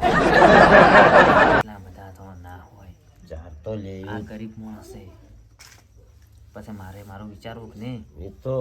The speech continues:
Speaker 2: બધુંય થાય. લ્યો.
Speaker 1: હેડો, એ તો આપણે તો મોરી હિસાબ કરશે.
Speaker 2: હા, લ્યો.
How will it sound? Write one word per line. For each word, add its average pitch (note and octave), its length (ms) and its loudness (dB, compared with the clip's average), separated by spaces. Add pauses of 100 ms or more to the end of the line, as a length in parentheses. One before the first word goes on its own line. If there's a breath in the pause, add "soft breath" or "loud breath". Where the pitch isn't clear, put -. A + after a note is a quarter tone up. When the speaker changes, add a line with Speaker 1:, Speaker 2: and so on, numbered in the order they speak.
(1500)
Speaker 2:
બધુંય G#2+ 460 -8
થાય. E2 340 -10 (880)
લ્યો. G2 180 -10 (140)
Speaker 1:
હેડો, B2+ 180 -18
એ C#3 60 -18
તો C3+ 120 -18
આપણે A2+ 260 -20
તો B2+ 100 -20
મોરી G#2+ 280 -18
હિસાબ G#2+ 220 -20
કરશે. G2+ 280 -20
Speaker 2:
હા, F2+ 220 -14
લ્યો. F2 240 -16